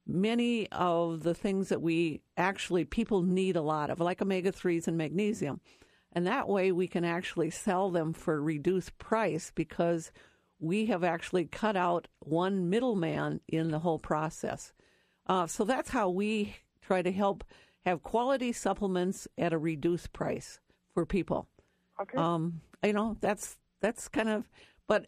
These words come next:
Speaker 1: again, I think focus on the ones that are going to be
Speaker 2: Mm-hmm.
Speaker 1: important for your health and not try to take many, many different ones.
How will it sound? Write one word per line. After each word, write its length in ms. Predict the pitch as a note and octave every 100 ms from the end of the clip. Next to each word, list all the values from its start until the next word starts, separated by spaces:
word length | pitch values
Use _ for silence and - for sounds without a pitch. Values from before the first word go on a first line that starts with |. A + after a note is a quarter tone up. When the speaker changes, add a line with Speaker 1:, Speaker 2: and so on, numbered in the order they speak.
| -
Speaker 1:
again, 400 | G3 C#4+ B3+ E3+
I 80 |
think 300 | F#3 G#3+ E3+ - _ _ _ _ _ _ _ -
focus 420 | C4+ D4+ E4 -
on 160 | G#3+ F#3+
the 80 |
ones 480 | F#3 F3 F#3+ G#3 G3+
that 140 | F#3 D3+
are 160 | D3+
going 400 | C3+ E3+ F#3 G3+
to 120 | G3+
be 260 | F#3 F3 E3+
Speaker 2:
Mm-hmm. 80 | -
Speaker 1:
important 580 | E3 E3+ F3 G#3 G3 F#3
for 220 | - E3
your 340 | D#3 F#3 A3
health 460 | G#3 G#3 D3 C#3 - _ _ -
and 200 | E3 F3
not 260 | F#3+ A3+
try 280 | - - G3+
to 100 | F#3
take 480 | F3+ G#3+ F3+ F3 - _ _ _ _ _
many, 380 | E3 F#3 G#3 G#3
many 300 | F3 E3+ E3
different 580 | C3 - A3 - E3+ -
ones. 480 | C#3+ C#3 C3 -